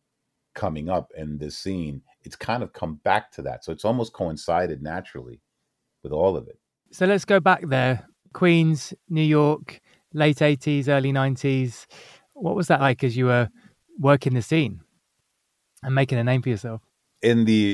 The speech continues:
Speaker 1: in the kind of late eighties, early nineties, I was just coming out of high school, um, eighty-five,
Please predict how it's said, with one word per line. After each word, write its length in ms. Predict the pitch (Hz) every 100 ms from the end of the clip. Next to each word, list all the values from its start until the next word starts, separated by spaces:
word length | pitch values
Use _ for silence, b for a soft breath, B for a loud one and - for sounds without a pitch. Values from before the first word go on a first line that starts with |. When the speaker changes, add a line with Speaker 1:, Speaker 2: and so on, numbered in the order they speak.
| 78
Speaker 1:
in 220 | 104 104
the 100 | 101
kind 240 | - 104 98
of 360 | 90 73 -
late 320 | 78 80 95 98
eighties, 240 | 95 80
early 220 | 85 78
nineties, 320 | 82 87 73
I 40 | 73
was 120 | 65
just 160 | 76 -
coming 240 | 92 87
out 140 | 80
of 140 | 73 65
high 260 | - 78
school, 480 | 78 - 85 82 82
um, 800 | 78 73 73 73 69 67 67 60 _ _ _ 73
eighty-five, 720 | 76 78 - 76 73 76 71